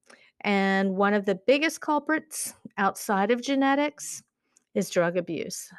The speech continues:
and I'm talking about opioid addictions. When you read that somebody has died from an overdose, it is usually because the overdose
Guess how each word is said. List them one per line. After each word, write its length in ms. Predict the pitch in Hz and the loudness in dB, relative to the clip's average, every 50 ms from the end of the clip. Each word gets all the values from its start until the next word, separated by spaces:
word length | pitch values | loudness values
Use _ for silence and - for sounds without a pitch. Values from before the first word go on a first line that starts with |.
| - - | -14 -8
and 140 | 214 196 185 | -6 -4 -2
I'm 120 | 180 180 | -2 -2
talking 460 | - 202 185 185 190 - 226 220 214 | 0 0 0 0 0 -2 -2 0 0
about 400 | 208 180 185 170 165 156 - _ - | 0 0 0 0 0 -2 -4 _ -4
opioid 580 | 180 180 - - 190 185 175 180 175 175 180 - _ _ _ _ _ | -2 -2 -2 -2 -2 0 2 2 0 0 -2 -10 _ _ _ _ _
addictions. 880 | - 196 - - 170 160 - - - 98 117 139 - - - - - _ _ - - - - - - - - _ _ | -4 -4 -2 -4 -6 -6 -4 -6 -6 -6 -6 -6 -8 -10 -12 -16 -18 _ _ -20 -20 -20 -20 -20 -20 -20 -20 _ _
When 160 | - 214 214 | 2 4 6
you 140 | 220 220 202 | 6 4 4
read 380 | 220 240 269 285 311 320 311 | 2 2 2 2 2 0 -2
that 160 | - - - | -2 -4 -2
somebody 340 | - - 311 285 294 285 269 254 | -2 -2 -2 0 0 2 4 4
has 160 | 269 240 196 | 4 2 0
died 680 | 180 - 196 180 170 165 156 156 151 160 180 190 185 - _ _ _ | -2 -2 0 0 0 0 -2 -4 -2 -2 -4 -4 -6 -12 _ _ _
from 220 | _ - 214 208 208 | _ -2 0 2 2
an 80 | 196 | 2
overdose, 680 | 196 185 175 170 175 165 180 165 165 170 175 175 - - - - | 2 2 2 2 2 0 0 0 0 0 -2 -4 -6 -12 -6 -4
it 100 | 226 214 | 0 2
is 160 | 220 202 202 | 2 0 0
usually 800 | 202 190 202 214 233 254 254 - 302 294 294 285 294 294 277 269 - _ _ | -2 -2 0 2 2 2 0 -2 -2 -2 0 0 0 0 -2 -4 -8 _ _
because 680 | - 277 277 - - - 170 165 160 165 165 165 - - - | -10 -10 -10 -10 -8 -4 -4 -2 -2 -2 -4 -4 -8 -6 -4
the 160 | 185 180 - | -4 -2 0
overdose 720 | - 185 180 185 202 196 196 190 175 175 170 - - | 0 0 0 0 0 -2 0 0 0 0 -2 -4 -6